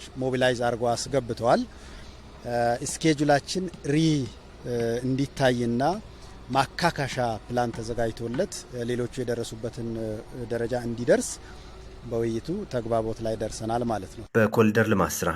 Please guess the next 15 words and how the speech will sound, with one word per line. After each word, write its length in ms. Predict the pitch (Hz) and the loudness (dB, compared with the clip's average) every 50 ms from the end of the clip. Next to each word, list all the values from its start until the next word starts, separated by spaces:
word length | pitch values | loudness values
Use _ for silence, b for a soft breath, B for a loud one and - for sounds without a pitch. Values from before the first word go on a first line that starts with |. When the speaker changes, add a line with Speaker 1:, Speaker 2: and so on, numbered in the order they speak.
| 82 | -2
Speaker 2:
በሁለት 340 | - - 107 104 101 104 104 - | -2 2 2 4 4 4 2 2
ፌዞች 340 | - 113 107 120 123 - - B B B B B _ | 2 2 4 4 2 0 -6 B B B B B _
አንድ 160 | 82 87 90 | 0 0 4
መቶ 180 | 98 110 107 - | 4 2 2 2
ስልሳ 240 | - - 107 107 - - | 0 -6 -6 -2 2 4
አምስት 240 | 110 107 104 104 - | 4 4 4 2 0
ኪሎ 140 | - 107 107 | 0 0 2
ሜትር 300 | 104 107 107 104 - 107 107 - - | 4 4 2 2 0 -4 -4 0 4
መንገድ 340 | 117 113 110 101 101 92 90 | 4 6 6 4 2 0 2
ለመስራት 440 | 87 87 85 82 - - 85 80 - | 0 0 0 -2 -2 -2 -2 -2 0
ታልሞ 300 | - 87 85 87 92 104 107 104 - _ - | -2 0 0 2 2 2 2 2 -2 _ -2
አሁን 220 | 80 82 107 104 | 0 2 4 6
ላይ 140 | 104 107 107 107 - - | 6 6 4 4 0 0
ከእቅዱ 460 | - 113 104 104 - - - 95 92 87 | 2 2 2 2 0 -4 -4 -2 -2 0
በላይ 240 | 80 82 82 90 | 0 2 2 0